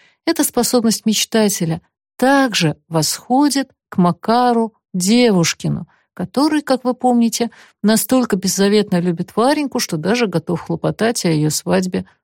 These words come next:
с Быковым. Часть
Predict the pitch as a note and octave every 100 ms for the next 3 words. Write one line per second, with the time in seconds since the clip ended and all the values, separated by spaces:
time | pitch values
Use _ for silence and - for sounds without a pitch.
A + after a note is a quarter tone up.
0 | _ - F3 E3 F3 D#3+ - D3+ D#3 F3+
1 | _ _ _ _ _ _ _ _ _ _
2 | _ - - D#4 E4+ - -